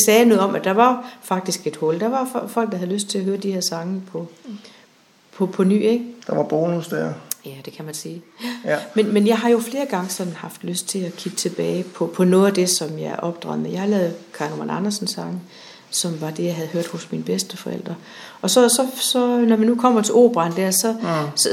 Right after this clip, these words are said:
Speaker 1: så, så, så havde det egentlig mest med min, min, øh, min, øh, gymnasietid og min studietid at gøre, fordi der kom jeg til at,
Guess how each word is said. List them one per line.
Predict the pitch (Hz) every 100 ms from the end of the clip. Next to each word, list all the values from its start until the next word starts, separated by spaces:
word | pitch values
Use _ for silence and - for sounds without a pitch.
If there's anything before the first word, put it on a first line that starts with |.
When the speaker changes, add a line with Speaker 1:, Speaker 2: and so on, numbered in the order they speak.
| -
Speaker 1:
så, | 240 - -
så, | 240 233 233 - - - -
så | 233
havde | 214 214
det | 233
egentlig | 254 220
mest | 196 240 226 202
med |
min, | 175 175 170
min, | - 170 165
øh, | 165 165 - 175
min, | 170 165
øh, | - - -
gymnasietid | 175 190 247 226 196 - 202
og | 190
min | 175
studietid | 175 226 196 180 - 185
at | 170
gøre, | 175 185
fordi | 202 185 190
der | 190
kom | 196 196 185
jeg |
til | 185 -
at, | 214 160